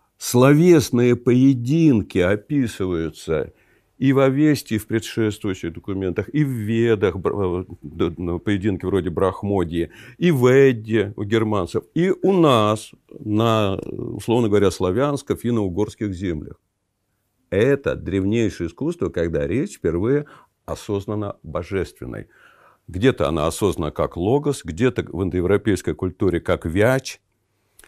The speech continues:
богиня речи или божественная речь.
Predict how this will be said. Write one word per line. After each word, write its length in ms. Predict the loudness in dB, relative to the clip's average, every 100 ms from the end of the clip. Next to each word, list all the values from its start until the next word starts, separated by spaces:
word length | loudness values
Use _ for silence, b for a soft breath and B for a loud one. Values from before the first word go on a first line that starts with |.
| b b _ _ _
богиня 760 | -6 -2 -2 0 0 0 -2 -6 _ _ _ _ _ -6
речи 540 | 0 0 -2 -10 -10
или 160 | -4 -4
божественная 640 | -2 -2 -2 -4 -4 -4
речь. 440 | -4 -8 -14 _